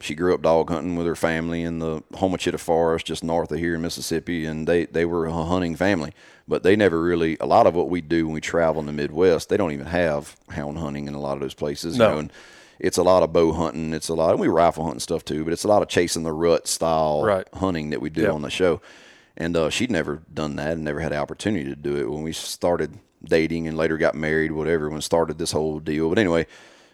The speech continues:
Speaker 1: she hadn't really bow hunted and done that. So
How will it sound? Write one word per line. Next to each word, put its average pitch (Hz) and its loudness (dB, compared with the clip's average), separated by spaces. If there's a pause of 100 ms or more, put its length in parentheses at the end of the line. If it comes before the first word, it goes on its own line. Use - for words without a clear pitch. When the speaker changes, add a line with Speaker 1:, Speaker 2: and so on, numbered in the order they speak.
Speaker 1:
she 101 0
hadn't 85 4
really 78 -2
bow 92 6
hunted 80 -4
and 71 -8
done 85 0
that. 69 -6
So 78 0